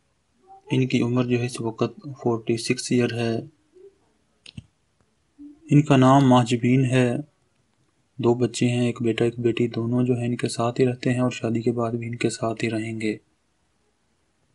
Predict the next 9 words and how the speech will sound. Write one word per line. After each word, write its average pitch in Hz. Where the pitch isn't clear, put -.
माजबीन 127
जो 151
है 147
इनकी 143
तालीम 123
मैट्रिक 120
है, 123
मुसलमान 117
हैं, 120